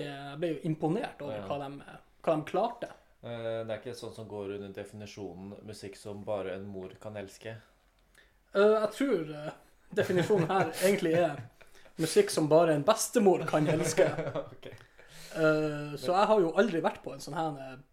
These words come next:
Speaker 1: forestilling før.
Speaker 2: Nei.
Speaker 1: Men så tenkte jeg, jeg må jo bare peise på. Jeg begynner jo, jeg begynner å bli halvveis til femti.
Speaker 2: Ja.
Speaker 1: Det er jo på tide å begynne å like sånne her ting.
Speaker 2: Ja, nei, altså, jeg har gjort en innsats på å bli voksen. Jeg har jo,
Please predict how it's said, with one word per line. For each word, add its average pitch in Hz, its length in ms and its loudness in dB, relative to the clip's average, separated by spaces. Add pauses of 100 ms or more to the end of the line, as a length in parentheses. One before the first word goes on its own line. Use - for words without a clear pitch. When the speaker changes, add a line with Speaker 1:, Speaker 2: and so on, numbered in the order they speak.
(760)
Speaker 1:
forestilling 170 560 -2
før. 208 240 -2 (460)
Speaker 2:
Nei. 110 180 -8
Speaker 1:
Men 160 80 -6
så 160 120 -8
tenkte 185 280 0
jeg, 143 300 -12 (600)
jeg 143 100 -6
må 151 120 0
jo 160 60 -4
bare 156 140 -10
peise - 320 -8
på. 196 160 -2
Jeg 143 100 -10
begynner 156 200 0
jo, 135 220 -12 (220)
jeg - 100 -16
begynner 160 160 -2
å 165 40 -4
bli 214 160 4
halvveis 165 320 0
til - 80 -10
femti. 196 400 -2 (240)
Speaker 2:
Ja. 117 180 -8 (500)
Speaker 1:
Det - 80 -6
er 175 60 2
jo 185 60 2
på 180 80 -4
tide 175 200 2
å 151 60 -4
begynne 147 220 -4
å 131 100 -10 (180)
like 175 360 -2
sånne 147 240 -6
her 151 160 -10
ting. 143 220 -12 (560)
Speaker 2:
Ja, 127 240 -2 (100)
nei, 143 200 -4
altså, 139 240 -2
jeg 135 120 0
har 135 200 -2
gjort - 160 -8
en 156 120 -10
innsats 101 440 -12
på - 180 -6
å - 60 -10
bli 110 120 -4
voksen. 113 520 -10
Jeg 123 120 -12
har 107 80 -6
jo, 127 220 -10